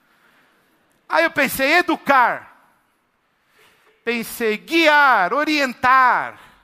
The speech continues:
conduzir. Não tava bom até que parimos um verbo. Paracletar.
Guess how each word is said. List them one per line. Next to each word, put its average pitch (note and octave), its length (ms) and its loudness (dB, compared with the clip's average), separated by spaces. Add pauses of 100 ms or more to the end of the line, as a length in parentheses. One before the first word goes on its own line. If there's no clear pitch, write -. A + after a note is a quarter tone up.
(920)
conduzir. A3+ 1000 -4 (1400)
Não B3 220 -16
tava D4+ 380 2
bom D4+ 420 0
até E4 420 -2
que E4 380 -12 (1700)
parimos C4 640 0
um B3 140 -4
verbo. F#3+ 520 0 (920)
Paracletar. C#4 1300 2